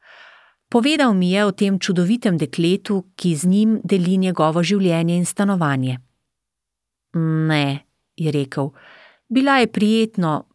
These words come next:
resnično privlačno dekle, toda preprosto me ni več privlačila, zato sem ji rekel, da je konec."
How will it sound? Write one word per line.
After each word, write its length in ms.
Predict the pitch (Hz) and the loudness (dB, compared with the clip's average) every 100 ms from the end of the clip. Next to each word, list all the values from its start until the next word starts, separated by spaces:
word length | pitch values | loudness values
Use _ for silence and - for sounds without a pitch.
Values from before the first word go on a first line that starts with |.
| - | -4
resnično 560 | 247 247 311 294 - 190 | -2 0 -2 -2 -2 0
privlačno 640 | 185 160 180 190 - 180 | 0 2 2 0 -2 -2
dekle, 380 | 165 160 185 185 | -2 -2 -2 -2
toda 320 | 185 190 185 | -2 -2 -2
preprosto 760 | 185 240 247 277 269 - 254 233 | -2 -6 -2 0 0 -2 -2 0
me 160 | 226 | 2
ni 180 | 220 226 | 2 2
več 240 | 214 208 - | 0 -2 -2
privlačila, 640 | 214 185 147 135 170 151 | 0 2 0 0 -4 -2
zato 300 | 160 208 262 | -2 -2 -2
sem 240 | 240 185 160 | 0 0 0
ji 100 | 165 | 0
rekel, 460 | 269 - 247 226 208 | -2 -2 -2 0 -2
da 80 | 208 | -2
je 160 | 196 196 | 0 -2
konec." 680 | - 147 135 135 127 - | -4 -2 -2 -4 -8 -14